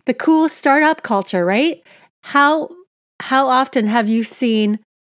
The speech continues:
these types of workspaces in really trendy work environments? And I'm pretty sure Facebook works this way. Many of the startups in the world work this way. Um,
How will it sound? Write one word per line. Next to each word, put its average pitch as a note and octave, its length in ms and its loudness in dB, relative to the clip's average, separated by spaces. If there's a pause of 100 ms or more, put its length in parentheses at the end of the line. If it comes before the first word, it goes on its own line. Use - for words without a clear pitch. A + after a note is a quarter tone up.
(140)
these A3 600 0
types A3 320 -4
of G#3+ 80 -2
workspaces G3 680 -4
in F#3+ 260 -4
really A3 320 -2
trendy F#3+ 600 -4 (360)
work F#3+ 240 -2
environments? - 880 -6 (1120)
And G3+ 320 0
I'm A#3+ 120 -2
pretty D#4 200 0
sure C4 260 0
Facebook C#4 640 -4
works C4+ 240 -4
this C4+ 300 -6
way. B3 500 0
Many A#3 400 -2
of A3 100 -4
the G#3 80 -4
startups - 680 -4 (640)
in G#3 100 -2
the G3 120 0
world F#3 480 -2 (420)
work G3+ 400 -6
this F3+ 260 -8
way. G3+ 380 -4 (1120)
Um, G#3 520 0